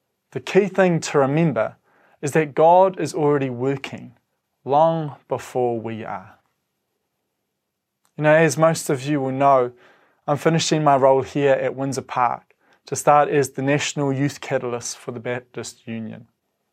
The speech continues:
And I guess my heart is that we would become a movement of churches who are passionate about reconciling people back to God. That's one, that's what I want to see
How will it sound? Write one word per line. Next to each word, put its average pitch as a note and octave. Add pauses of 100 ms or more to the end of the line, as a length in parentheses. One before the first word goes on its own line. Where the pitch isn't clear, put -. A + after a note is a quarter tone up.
(640)
And E3
I F3+
guess A3+ (420)
my D#3+
heart D#3
is D3+
that D3+
we E3
would G3+
become E3+
a D#3
movement E3
of -
churches - (560)
who D#3+
are D#3+
passionate D#3+ (520)
about D3+
reconciling D#3
people C#3+
back B2+ (420)
to -
God. A#2+ (1000)
That's G3
one, F#3+ (180)
that's F#3+
what F#3
I F3
want D#3+
to E3+
see F3